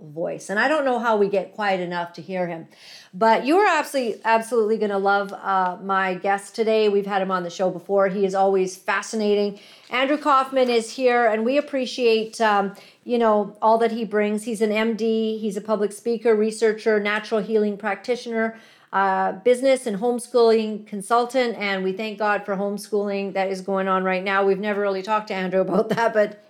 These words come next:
yay, <laughs> we really need that, especially since they're sexualizing children and you can't trust a, a thing that they're putting, uh, into the schools these days. We, um, and he's a,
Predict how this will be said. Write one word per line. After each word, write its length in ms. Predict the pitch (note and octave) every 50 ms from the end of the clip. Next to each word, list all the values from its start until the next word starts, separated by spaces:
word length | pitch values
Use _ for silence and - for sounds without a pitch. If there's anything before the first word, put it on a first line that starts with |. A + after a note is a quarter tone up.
| _ _
yay, 640 | G3 G3 G#3+ B3 B3 B3+ B3 A#3+ A#3+ A#3+ A#3+ - - B3 B3+ B3 - -
<laughs> 260 | F4+ - F#4 D#4 -
we 120 | - B3 B3
really 320 | A#3+ B3+ B3+ B3 B3 B3
need 280 | B3 B3 B3 B3 A#3 G3
that, 380 | A#3 A3 A3 A3 A3 G#3+ -
especially 480 | - A3+ A3+ A3 - A#3+ A#3 A3 A#3 A#3+
since 260 | A3+ - A#3 A3 A3
they're 200 | A3 A3 A3 A3+
sexualizing 800 | A3+ A3+ - G#3+ G#3+ G#3+ - A#3 A3 G#3 G#3 G#3 G#3 A3+ A3 G#3+
children 360 | - A3+ G3+ G3 G#3 G#3+ G3+
and 120 | G3 G3
you 80 | F#3+ F#3
can't 260 | F#3+ G#3+ G3+ F#3+ F#3+
trust 240 | - G3+ G3+ - -
a, 180 | A3 G3+ F#3 - -
a 60 | A3+ A3+ -
thing 360 | - G#3+ F#3+ A3 G#3+ A3 A3+ A3
that 140 | G#3 G#3 G#3
they're 100 | G#3+ G#3
putting, 500 | G#3+ A3 A3+ G3+ G3 F#3+ G3+ A#3 A#3 - - - - - _ _ _ _ -
uh, 260 | G#3 G3+ G3 G3 F#3
into 220 | G#3 G#3 G#3 A3 G#3
the 100 | A#3 A3+
schools 400 | - - E4 F4 D#4+ B3+ F#3 -
these 280 | G3 F3+ F3 D#3 -
days. 340 | - F#3 E3+ F3 F3 F3 - - - - _ _ _
We, 420 | G#3+ A#3+ B3 B3 A#3+ A#3 A3+ A3+
um, 560 | G#3+ G#3+ A3 G#3+ G#3 G#3 G3+ G3+ G#3 G#3 - _ _ _ - _ _ _
and 200 | - - A#3+ B3
he's 240 | B3 A3 C#4 A#3+ A#3+
a, 80 | B3